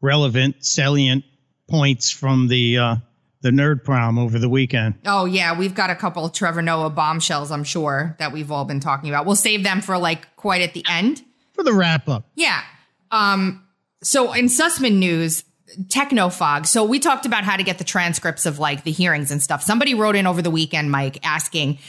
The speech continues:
Speaker 2: is there a way that Uncover D C can kind of, like, culminate all this material in one place so that people can actually go there and view it?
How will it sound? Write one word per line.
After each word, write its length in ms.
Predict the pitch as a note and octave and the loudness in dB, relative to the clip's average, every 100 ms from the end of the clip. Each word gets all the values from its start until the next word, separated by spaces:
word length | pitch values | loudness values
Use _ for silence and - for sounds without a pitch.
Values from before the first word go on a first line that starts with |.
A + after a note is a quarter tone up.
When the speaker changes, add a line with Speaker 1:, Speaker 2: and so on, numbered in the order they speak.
| - - | -20 -6
Speaker 2:
is 120 | G3+ F#3+ | 0 2
there 160 | B3 | 2
a 60 | C4+ | 2
way 280 | G3+ F#3 F3+ | 2 2 0
that 280 | D#3+ D#3 - | 0 -2 0
Uncover 420 | F#3+ G3 G3 F#3+ | 0 2 0 -2
D 180 | E3+ D#3 | -2 -2
C 360 | - F#3+ F3 E3+ | 0 0 0 -2
can 160 | E3+ | -4
kind 200 | - D#3+ | -4 -4
of, 80 | D#3 | -2
like, 180 | D#3 C#3 | -4 -6
culminate 540 | - A3 G#3+ F#3 D#3+ | -4 -2 0 -2 -2
all 140 | F3 E3 | -2 -2
this 180 | D#3+ E3+ | -2 -4
material 500 | E3 F3+ F3 D#3+ D#3 | -4 -2 -2 -2 -2
in 120 | D#3+ | -2
one 200 | D3+ D#3 | -2 -2
place 340 | - A#3 A3+ | -2 0 0
so 60 | G#3 | 0
that 160 | F3 - | -2 -2
people 260 | F#3+ F3+ | -4 -4
can 180 | E3+ E3 | -4 -2
actually 320 | D3+ - D#3 | -2 -2 -4
go 180 | D3 D#3+ | -2 -2
there 160 | D3+ D3 | -2 -2
and 100 | C#3+ | -2
view 260 | F#3 A#3+ | 0 2
it? 140 | A3 | 2